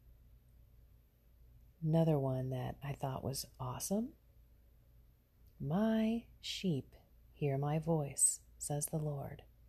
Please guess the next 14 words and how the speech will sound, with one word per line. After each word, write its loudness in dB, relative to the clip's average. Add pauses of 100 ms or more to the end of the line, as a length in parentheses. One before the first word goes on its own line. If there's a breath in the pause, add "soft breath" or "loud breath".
(1040)
I 2 (100)
know 4
them, -4 (1040)
and -2
they 2 (400)
follow 0 (260)
me." -6 (1500)
Jesus 0 (320)
I 0
trust -4
in -8
you. -12 (1400)
Jesus, -2 (1200)
I 2